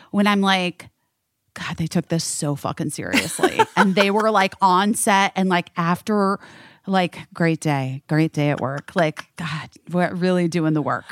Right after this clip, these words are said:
Speaker 1: We're really
Speaker 2: Yeah.
Speaker 1: doing the work." And then you watch it back and you're like, "This is,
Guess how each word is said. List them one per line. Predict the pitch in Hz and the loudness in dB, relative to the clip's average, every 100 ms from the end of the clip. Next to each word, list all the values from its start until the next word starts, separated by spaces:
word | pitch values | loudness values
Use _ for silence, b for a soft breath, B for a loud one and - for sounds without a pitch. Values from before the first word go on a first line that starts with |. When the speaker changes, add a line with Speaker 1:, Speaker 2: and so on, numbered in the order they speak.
| - | -2
Speaker 1:
We're | 185 | 0
really | 175 | 4
Speaker 2:
Yeah. | 190 240 202 | 4 4 2
Speaker 1:
doing | 156 | 0
the | 147 | 0
work." | 135 101 - B B B B | -4 -6 -8 B B B B
And | 226 233 | 0 2
then | 240 254 | 2 0
you | 302 | 0
watch | 214 220 240 | 2 2 2
it | 294 202 | -2 2
back | 208 202 - | 2 2 2
and | 202 | 2
you're | 185 | 2
like, | 180 170 160 | 0 -2 -2
"This | 160 185 - | 0 0 2
is, | 214 185 185 180 196 - | 2 2 -2 -6 -8 -8